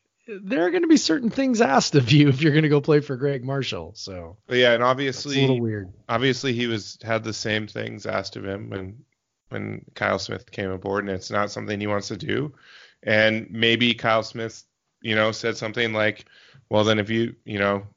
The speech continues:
Speaker 2: if this is what we're doing, and if you don't wanna do it, then you gotta leave." Um, maybe, you know, y-, y-, you could feel forced out in that way, you know, if he feels
Speaker 1: Yeah.
Speaker 2: that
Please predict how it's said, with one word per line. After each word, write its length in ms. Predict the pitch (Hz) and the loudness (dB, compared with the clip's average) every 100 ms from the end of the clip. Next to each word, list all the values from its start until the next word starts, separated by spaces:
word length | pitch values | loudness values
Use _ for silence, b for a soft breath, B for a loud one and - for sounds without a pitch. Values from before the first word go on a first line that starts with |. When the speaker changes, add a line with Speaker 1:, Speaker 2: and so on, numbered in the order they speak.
| - | -8
Speaker 2:
if 160 | 104 | -6
this 180 | 104 107 | -4 -4
is 100 | 120 | -2
what 120 | 123 | 0
we're 80 | 113 | 0
doing, 320 | 101 110 117 | 2 2 2
and 80 | 107 | 0
if 100 | 98 | -4
you 100 | 110 | -2
don't 120 | 104 | -2
wanna 160 | 104 98 | -2 -2
do 200 | 104 107 | -2 -2
it, 100 | 95 | 0
then 100 | 95 | -2
you 100 | 92 | -2
gotta 180 | 95 92 | 0 0
leave." 460 | 90 107 95 95 - b b b b b - | 0 2 2 0 -6 b b b b b -2
Um, 640 | 101 101 98 95 92 98 - _ | 0 2 2 0 -4 -12 -18 _
maybe, 340 | 98 101 104 | -2 -2 0
you 80 | 107 | 0
know, 300 | 107 104 - - | 4 2 0 -6
y-, 160 | 107 104 | -4 -4
y-, 80 | 107 | -4
you 280 | 107 117 113 | -2 -2 -2
could 180 | 110 | -4
feel 220 | - 120 104 | 0 0 2
forced 360 | 117 101 - | 0 -2 -2
out 300 | 98 98 135 | -2 -2 -4
in 80 | 101 | -8
that 160 | 98 101 | -6 -4
way, 360 | 92 113 170 151 | -2 -2 -4 -6
you 80 | |
know, 120 | 107 107 | -2 -2
if 100 | - | -2
he 80 | |
feels 220 | - 104 101 | -6 -2 0
Speaker 1:
Yeah. 80 | 131 | 0
Speaker 2:
that 180 | 101 | -2